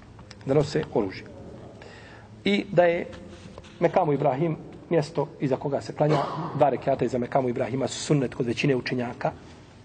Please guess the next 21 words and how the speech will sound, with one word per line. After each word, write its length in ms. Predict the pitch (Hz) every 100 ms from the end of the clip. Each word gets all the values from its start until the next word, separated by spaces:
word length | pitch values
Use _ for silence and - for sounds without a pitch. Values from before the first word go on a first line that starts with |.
| - -
kod 120 | 139
apsolutne 380 | 131 123 113 117
većine 240 | 110 143
učenjaka, 520 | 117 120 123 120 147 - -
ta 120 | 135 113
su 80 |
dva 100 | 120
rekiata 380 | 110 - 131 - - -
sunnet. 300 | - 98 - - - - - 208 170 - -
U 80 | 165
ovom 220 | 202 175 - 151 -
ajetu 340 | 139 165 165
je 80 | 139
dokaz 400 | 131 151 - 120
da 80 | 123
treba 280 | 165 147 123
očistiti 520 | 160 - - - 123
mjesto 360 | 156 151 -
gdje 160 | 120 120
ljudi 180 | 143 120
tavafe. 440 | 120 120 101 -